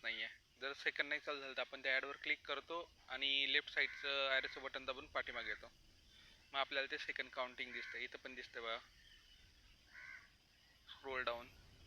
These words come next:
सेकंद आले तिथे. जसे सेकंद आता संपतील तर तुम्हाला परत व्हेरीफायचा ऑप्शन येईल.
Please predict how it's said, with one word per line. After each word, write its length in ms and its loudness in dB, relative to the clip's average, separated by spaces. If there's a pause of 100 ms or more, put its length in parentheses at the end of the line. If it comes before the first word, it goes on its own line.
(420)
सेकंद 380 2
आले 180 0
तिथे. 300 -6 (1900)
जसे 240 4
सेकंद 340 2
आता 580 4
संपतील 560 -2 (1400)
तर 60 -10
तुम्हाला 260 0
परत 240 -2
व्हेरीफायचा 440 2
ऑप्शन 260 -6
येईल. 100 -6